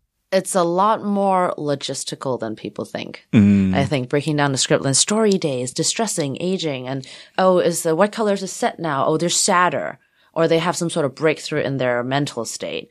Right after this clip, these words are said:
Speaker 2: Right.
Speaker 1: You talk to the set designer, you talk to makeup, you talk to the actor. That's an important thing that doesn't exist in fashion design, is your rapport with the talent. Um,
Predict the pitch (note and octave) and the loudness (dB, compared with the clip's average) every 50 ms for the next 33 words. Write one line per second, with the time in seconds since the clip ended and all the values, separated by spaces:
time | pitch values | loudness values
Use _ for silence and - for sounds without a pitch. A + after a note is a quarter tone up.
0 | _ - A#2 A2+ A2 G#2 G2 - - - - - D#3 - E3+ D3 C#3 - - C#3+ | _ 2 4 6 6 6 6 4 2 2 2 2 2 2 0 -2 -2 0 0 0
1 | - - D#3 C#3+ D#3 D3 C#3+ D3 C#3+ C3 B2+ - C#3 C3 - - C3 B2+ B2 A#2+ | 0 0 -2 0 0 0 0 0 -2 -2 -2 -4 -4 -4 -4 -6 -6 -4 -4 -6
2 | A2+ - C3 B2+ B2+ A#2+ - - C3 C3 - - D3 C3 - - - C#3+ B2+ A#2+ | -4 -4 -2 -2 0 -2 -2 -4 -8 -8 -6 -4 -4 -4 -4 -6 -6 -6 -6 -6
3 | - - - - - _ - E3 - - D#3 C#3+ - - - G2+ D#2+ - - _ | -10 -16 -20 -20 -20 _ -10 -8 -4 -4 -4 -4 -4 -6 -8 -8 -8 -10 -14 _
4 | _ _ _ _ - F3+ F3+ - G3 F3 D#3+ D3+ - E3+ - C#3 D3 C#3 - D3 | _ _ _ _ -2 0 0 2 2 0 0 0 0 -2 -2 -2 -2 -4 -4 -4
5 | C#3 C3+ B2+ C3 C3 B2+ C3 B2 G#2 - B2 B2 - C3 A#2+ A#2 - A2+ G#2+ - | -4 -4 -4 -4 -4 -6 -6 -8 -8 -8 -10 -10 -8 -8 -8 -6 -6 -6 -4 -4
6 | - C3 A#2+ A#2+ A#2+ B2+ B2 A#2 - A2 A2 - - - - - - _ - D#3 | -4 -4 -4 -2 -2 -2 -4 -2 -2 -2 -4 -4 -6 -10 -20 -20 -12 _ 0 2
7 | D3 C#3+ D3 C#3 - - - - F3 F3 E3+ E3 D#3+ D3+ C#3+ C3+ B2 - - A#2 | 4 4 4 2 0 -4 -4 0 4 6 6 6 6 4 2 0 -2 -2 -4 -6
8 | A#2 - - - C#3+ B2 B2 A2+ F2+ D#2 D2+ - - - - _ _ _ _ _ | -6 -6 -6 -2 0 0 0 0 0 -4 -6 -8 -10 -12 -14 _ _ _ _ _
9 | _ _ _ _ _ _ _ _ _ - D3 D3 C#3+ C3+ C3 B2 G#2+ G2+ | _ _ _ _ _ _ _ _ _ -4 -2 0 0 0 -2 -4 -8 -10